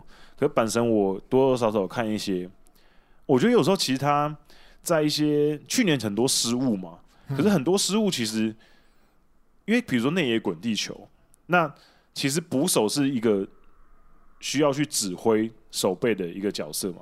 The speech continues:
Speaker 1: 可是我觉得美野有时候让我觉得有点手忙脚乱的。对，所以我觉得如果他跟，这边可以更稳定一点的话，对于整个球队的稳定性可以增加很多，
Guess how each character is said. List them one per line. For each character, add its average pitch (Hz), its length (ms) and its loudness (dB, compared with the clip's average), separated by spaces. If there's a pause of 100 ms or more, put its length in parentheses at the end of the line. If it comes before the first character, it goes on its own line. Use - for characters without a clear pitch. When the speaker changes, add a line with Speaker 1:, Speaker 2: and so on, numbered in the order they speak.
(120)
Speaker 1:
可 135 100 0
是 180 60 2
我 165 80 4
觉 117 180 2
得 135 80 2
美 123 200 -2
野 123 120 4
有 98 100 2
时 92 100 -4
候 107 60 2
让 117 140 0
我 98 80 0
觉 92 140 -4
得 95 80 0
有 98 80 2
点 98 180 0
手 90 180 -4
忙 90 180 -12
脚 87 160 -4
乱 87 180 -4
的。 80 80 -20 (880)
对， 113 120 2
所 127 120 2
以 175 40 4
我 165 100 6
觉 147 100 2
得 165 60 4
如 185 80 4
果 175 100 2
他 175 100 2
跟， 170 260 -6
这 175 140 -2
边 170 120 -2
可 165 80 -2
以 135 80 0
更 123 260 -2
稳 95 180 -2
定 127 120 -4
一 127 40 -4
点 104 160 -4
的 90 60 -8
话， 98 240 0 (280)
对 127 140 2
于 113 60 2
整 104 160 -2
个 92 80 -4
球 92 180 -2
队 104 300 0
的 92 200 -2
稳 87 140 -4
定 104 140 -6
性 101 180 -8
可 92 100 -6
以 92 120 -2 (100)
增 98 160 -8
加 95 160 -4
很 82 100 -14 (120)
多， 95 180 -16